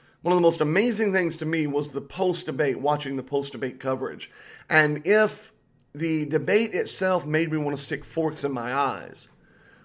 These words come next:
well, then the, the post-debate coverage just made me wanna go on to heaven because it, it was just sickening.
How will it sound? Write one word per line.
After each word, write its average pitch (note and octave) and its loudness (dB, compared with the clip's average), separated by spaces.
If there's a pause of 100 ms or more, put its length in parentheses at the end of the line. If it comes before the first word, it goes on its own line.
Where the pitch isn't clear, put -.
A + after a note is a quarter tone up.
well, E3+ 10
then D#3+ 6
the, D3+ 4
the C#3+ -2
post-debate D#3 4
coverage D3 2
just C3 -4
made D3 0
me C3+ -2
wanna C3+ -2
go C#3 0
on C3 -2
to A#2+ -8
heaven C3 -2
because B2+ -6
it, F#3+ 0
it E3 0
was D3+ -4
just - -4
sickening. - -2